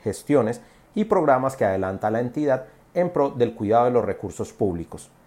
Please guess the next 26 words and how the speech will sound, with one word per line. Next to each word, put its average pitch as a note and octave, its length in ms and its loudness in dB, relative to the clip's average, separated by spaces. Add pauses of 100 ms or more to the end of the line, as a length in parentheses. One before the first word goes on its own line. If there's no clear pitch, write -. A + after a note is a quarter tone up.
(400)
Es D#3 160 2
así F3 280 0
que, - 380 -2
a - 140 0
través G#2+ 340 2
del D#3 160 2
Grupo D#3 260 2
de D3+ 60 4
Participación G2 680 -2
Ciudadana, A2+ 460 2 (300)
se - 160 2
viene F3 200 4
adelantando C3+ 880 4
estrategias C3+ 680 0
que E3+ 220 0
permitan C3 560 0
tener A2 360 0
una D3 200 0
interacción C3 500 -2
directa A#2+ 520 0
de G#2 280 -2
la A#2+ 140 -2
comunidad C#3 600 -4
con C#3+ 200 4
la A#2 80 2
entidad. G#2 400 -4